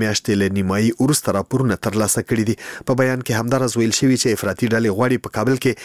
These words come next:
د افغانستان، امریکا او نورو هیوادونو د دفترونو او تاسیساتو په ګډون پر بیلابیلو اهدافو حملې وکړي. د امریکا سفارت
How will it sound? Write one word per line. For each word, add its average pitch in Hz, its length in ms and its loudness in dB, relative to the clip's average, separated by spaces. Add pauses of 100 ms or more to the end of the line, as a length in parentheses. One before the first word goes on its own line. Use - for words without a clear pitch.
(220)
د 120 120 2
افغانستان، 123 600 -2
امریکا 120 340 0 (380)
او - 20 2 (160)
نورو 127 240 2
هیوادونو 101 540 0
د 92 180 0
دفترونو 127 560 0 (120)
او 117 40 2 (200)
تاسیساتو 104 600 -2
په 98 140 -2
ګډون 101 220 2 (380)
پر 104 200 0
بیلابیلو 98 520 2
اهدافو 90 500 -2
حملې 117 300 2
وکړي. 113 280 0 (680)
د 104 100 2
امریکا 113 280 0
سفارت 127 340 -2